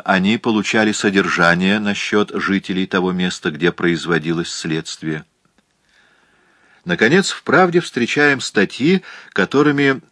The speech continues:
определяется пеня за то, если подвергнуть муке,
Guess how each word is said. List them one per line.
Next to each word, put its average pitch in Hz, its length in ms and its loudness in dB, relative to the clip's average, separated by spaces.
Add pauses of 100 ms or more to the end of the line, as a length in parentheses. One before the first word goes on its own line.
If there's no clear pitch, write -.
(320)
определяется 98 840 2
пеня 85 720 0 (380)
за 85 280 0
то, 175 300 4
если 120 560 2
подвергнуть 92 800 0
муке, 123 600 -2